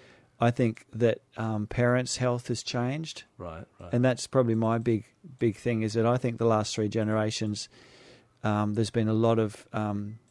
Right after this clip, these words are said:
Speaker 1: chemical and environmental change in, on the planet,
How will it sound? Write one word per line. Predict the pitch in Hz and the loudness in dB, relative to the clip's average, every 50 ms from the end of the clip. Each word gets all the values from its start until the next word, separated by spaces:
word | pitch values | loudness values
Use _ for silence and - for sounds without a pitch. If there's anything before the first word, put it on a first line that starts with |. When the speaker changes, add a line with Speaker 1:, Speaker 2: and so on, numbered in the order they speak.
| _ _ - - _ _ - | _ _ -20 -20 _ _ -2
Speaker 1:
chemical | - 120 113 117 107 - 120 113 | 2 2 2 2 2 2 0 2
and | 110 107 | 2 0
environmental | 104 101 110 107 104 104 104 107 104 107 | 0 2 2 2 2 0 0 -2 -4 -4
change | 101 - - 107 107 107 110 107 107 - - - - _ _ _ _ _ _ _ _ - | -6 -4 -2 -2 0 0 0 -2 -4 -6 -10 -14 -18 _ _ _ _ _ _ _ _ -6
in, | 113 107 101 | -4 -4 -2
on | - 110 107 107 | -2 -2 -2 -2
the | 98 | -2
planet, | - - 113 113 123 151 175 - - | -2 0 0 0 0 0 -4 -6 -10